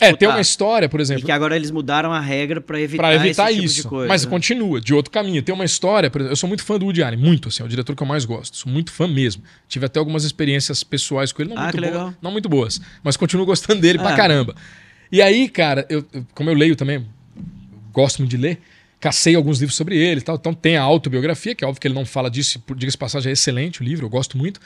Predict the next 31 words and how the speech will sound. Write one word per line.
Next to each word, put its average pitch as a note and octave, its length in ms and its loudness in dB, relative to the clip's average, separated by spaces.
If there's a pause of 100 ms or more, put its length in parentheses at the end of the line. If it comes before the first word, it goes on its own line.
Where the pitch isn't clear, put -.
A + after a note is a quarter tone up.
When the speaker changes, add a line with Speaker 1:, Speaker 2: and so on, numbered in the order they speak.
(280)
Speaker 2:
mas - 160 -4
tem G3 120 -2
biografia G3+ 500 0
sobre B3 220 -4
ele. G3 260 2 (600)
Inclusive C3+ 280 0
do F3+ 140 4
Eric E3+ 160 2
Lax, F3+ 260 0
que - 60 -10
é D3 40 -4
um C3+ 40 -6
cara D3+ 160 -6
que - 80 -14
acompanha D3+ 460 -2
muito C#3+ 260 -4
ele D#3 180 0
e - 40 -4
tal. D#3+ 280 -4
E, F3 220 -20
e G#3 120 -8
aí, G#3 340 -6 (180)
numa F#3+ 220 -6
delas, D#3 420 -2
cara, A#2+ 160 -10
não C3 80 -6
vou B2 100 -2
lembrar B2+ 200 -4
de A#2+ 100 -8
qual D3+ 180 -2
autor, E3+ 360 -4